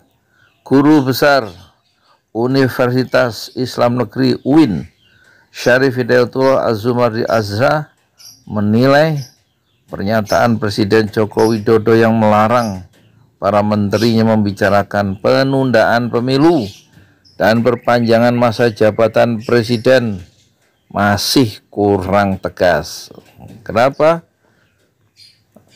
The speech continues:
Eh, Azumardi mengatakan Jokowi seharusnya menyatakan kepada para menterinya, maksudnya kementerinya itu termasuk Luhut kali ya, bahwa ia tidak lagi bersedia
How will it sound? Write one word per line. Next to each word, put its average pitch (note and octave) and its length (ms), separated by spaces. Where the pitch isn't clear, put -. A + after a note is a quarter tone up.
Eh, - 480
Azumardi G#2 560
mengatakan A2 880
Jokowi G#2 560
seharusnya G2 560
menyatakan F#2+ 800
kepada F#2 400
para F#2 240
menterinya, F2+ 880
maksudnya F#2 400
kementerinya G2 560
itu A2+ 80
termasuk G2 320
Luhut G2 400
kali F2+ 240
ya, C#2 240
bahwa F#2+ 240
ia A2+ 240
tidak G2+ 400
lagi G2 640
bersedia G2+ 960